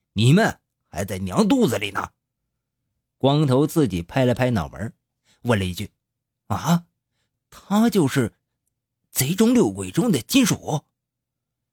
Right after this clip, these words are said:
金钱豹板着脸说：“算你小子没白跟我，还懂点道上的事儿。”金钱豹又向金属陪着笑说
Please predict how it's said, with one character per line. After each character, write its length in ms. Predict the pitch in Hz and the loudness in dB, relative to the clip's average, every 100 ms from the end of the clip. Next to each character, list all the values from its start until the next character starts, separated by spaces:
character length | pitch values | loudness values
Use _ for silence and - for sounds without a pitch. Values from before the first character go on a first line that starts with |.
| _ _ _ - | _ _ _ 0
金 260 | 117 123 | 2 2
钱 280 | 110 107 131 | 2 2 2
豹 340 | 151 113 - _ _ - | 2 0 -4 _ _ -4
板 200 | 92 98 | 0 0
着 80 | |
脸 240 | 107 90 85 | 0 -2 -4
说 220 | 98 - _ _ _ _ _ _ _ _ | -6 -10 _ _ _ _ _ _ _ _
：“算 360 | - 113 82 71 | -8 -6 -6 -6
你 160 | 98 | -4
小 320 | 117 85 82 98 | -2 -2 -2 -2
子 240 | 113 - _ _ _ | -2 -4 _ _ _
没 260 | - 117 139 | -2 2 2
白 260 | 95 113 | 0 0
跟 260 | 139 123 107 | 2 2 0
我， 160 | 78 - _ _ _ _ _ | -6 -18 _ _ _ _ _
还 220 | - 101 | -8 -6
懂 260 | 107 110 139 | -4 0 2
点 180 | 101 101 | 2 2
道 220 | 160 110 | 2 2
上 140 | 107 | 0
的 100 | 120 | 0
事 100 | 139 | 0
儿。” 140 | 139 _ _ _ _ _ _ _ _ _ _ | -2 _ _ _ _ _ _ _ _ _ _
金 220 | - 185 | 0 2
钱 260 | 175 156 196 | 2 2 0
豹 320 | 202 180 - _ _ | 0 0 -4 _ _
又 120 | 151 | 2
向 160 | 143 123 | 4 2
金 220 | 120 143 | 2 2
属 180 | 117 80 | 2 -4
陪 220 | - 101 | -4 -2
着 100 | 117 | -2
笑 200 | 110 170 | -2 -2
说 240 | - - | -4 -14